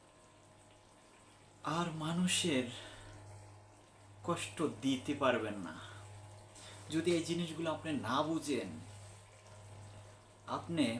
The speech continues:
মানুষকে কষ্ট দিতে কখনো দ্বিধাবোধ করবেন না। আর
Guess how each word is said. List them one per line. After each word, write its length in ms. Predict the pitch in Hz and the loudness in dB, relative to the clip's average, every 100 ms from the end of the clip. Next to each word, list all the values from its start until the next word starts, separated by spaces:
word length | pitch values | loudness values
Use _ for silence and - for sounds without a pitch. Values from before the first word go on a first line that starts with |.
| 127 | 2
মানুষকে 420 | 139 165 - - 151 170 | 2 2 -2 -2 -2 -2
কষ্ট 260 | 180 - 180 117 139 | -4 0 0 0 -2
দিতে 300 | 180 139 98 98 - - - - - - - | -2 -2 -6 -6 -12 -16 -18 -20 -20 -20 -8
কখনো 300 | 143 - 165 135 131 | -6 -2 0 0 2
দ্বিধাবোধ 440 | 131 156 151 151 - | 4 4 2 -2 -2
করবেন 320 | 120 98 - 76 | -2 -2 -6 -8
না। 80 | 78 - - - - - - - - - - | -10 -12 -14 -16 -16 -16 -14 -14 -14 -12 -2
আর 100 | 131 | 0